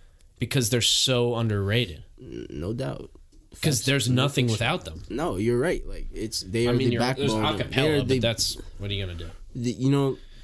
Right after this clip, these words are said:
Speaker 2: like I said, you, they, you need the, the face and the, the lyrics on the beat, but at the end of the day, nobody's talking about how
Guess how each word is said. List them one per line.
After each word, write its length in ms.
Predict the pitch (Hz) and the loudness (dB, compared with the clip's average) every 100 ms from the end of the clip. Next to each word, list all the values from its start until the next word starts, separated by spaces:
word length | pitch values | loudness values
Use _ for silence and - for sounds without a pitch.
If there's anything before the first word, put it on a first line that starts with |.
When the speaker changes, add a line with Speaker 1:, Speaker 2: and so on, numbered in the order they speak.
| - | -2
Speaker 2:
like 140 | 120 | 0
I 80 | 117 | 0
said, 180 | 113 101 | 0 0
you, 120 | 104 | 0
they, 100 | 104 | 0
you 240 | 98 98 113 | -2 0 2
need 400 | 117 127 117 98 | 2 2 0 0
the, 320 | 104 95 - - - - | 0 0 -6 -14 -20 -8
the 80 | 101 | -4
face 320 | 110 110 113 | 0 0 0
and 180 | 104 101 | -2 -2
the, 240 | 95 85 - | -2 -4 -8
the 160 | 104 | -4
lyrics 380 | 101 107 101 104 | 0 0 -2 -4
on 140 | 104 | -6
the 80 | 92 | -6
beat, 260 | 92 92 - | -4 -6 -6
but 220 | 90 71 - - - | -8 -10 -14 -18 -6
at 60 | |
the 60 | 101 | -2
end 120 | 113 | 0
of 80 | 101 | 0
the 60 | |
day, 220 | 95 101 98 | 0 0 0
nobody's 300 | 101 107 - | 0 -2 -2
talking 260 | 107 104 | -4 -2
about 340 | 92 87 80 - | -4 -4 -6 -8
how 340 | 113 104 82 | -6 -4 -4